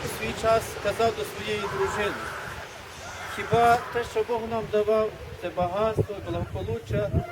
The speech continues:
це не був дар Божий? А терпіння, яке Він нам посилає,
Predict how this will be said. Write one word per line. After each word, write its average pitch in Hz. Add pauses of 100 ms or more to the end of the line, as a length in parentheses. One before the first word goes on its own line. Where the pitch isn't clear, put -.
(180)
це 440
не - (100)
був 523 (120)
дар 214 (100)
Божий? 240 (1300)
А 165
терпіння, 247
яке 240
Він 233
нам 226
посилає, 214